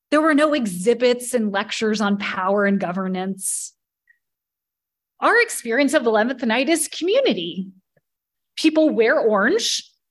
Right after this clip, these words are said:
They sing songs about n-, doing not very nice things to Catholics. They drink a lot and they set things on fire, <laughs> which is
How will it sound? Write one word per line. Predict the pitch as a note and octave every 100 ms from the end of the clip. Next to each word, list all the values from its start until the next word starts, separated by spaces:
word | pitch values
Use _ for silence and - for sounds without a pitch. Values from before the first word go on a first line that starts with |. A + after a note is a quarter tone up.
| _ _ _ -
They | A#3+
sing | A3+ D4 D#4
songs | - B3 A#3+ C#4
about | B3 A3 - -
n-, | A3 A3 A3 G#3+
doing | A3+ A#3 A#3+ A3
not | G3+ G#3
very | A3+ B3 C4
nice | B3 A#3+
things | B3 B3+
to | -
Catholics. | - G#3 F3 A3+ D#4 - - - - _ _ _ _ _ -
They | E4
drink | A#3+ B3 E4 G4
a |
lot | C#4+ G3 B3 -
and | C4+
they | D4+
set | F4+ - G#3 -
things | B3 B3+
on | B3 C4+
fire, | - E3 E3+ A3+ - - - - -
<laughs> | F#4+ - _ _ _ _ _ _ - - _ _
which | D#4+ C5+
is | G4+